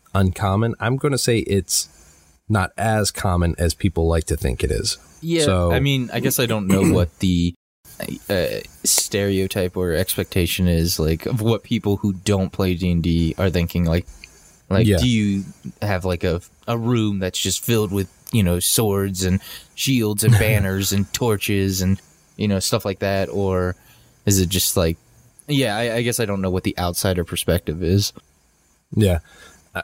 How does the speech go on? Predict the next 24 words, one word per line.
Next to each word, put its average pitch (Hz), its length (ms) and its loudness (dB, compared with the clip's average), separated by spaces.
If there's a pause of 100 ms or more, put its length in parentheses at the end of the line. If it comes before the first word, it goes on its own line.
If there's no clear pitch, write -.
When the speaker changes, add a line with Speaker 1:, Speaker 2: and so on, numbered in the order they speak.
Speaker 1:
I'm 117 120 0
not 104 160 0
gonna 92 140 -2
lie, 90 200 2
though. 82 220 2 (300)
As 92 160 2
you're 92 100 4
describing 90 460 0
all 85 120 2
these 85 200 0
things, 85 260 2
I'm 85 160 2
looking 87 240 2
around 80 280 2
my 80 100 2
basement 82 540 0
and 98 140 0
I'm 85 120 2
going, 82 260 2
"Yep, 82 320 0 (160)
I 92 80 -2
got 80 200 -2
that. 80 200 0
Yep, 82 280 0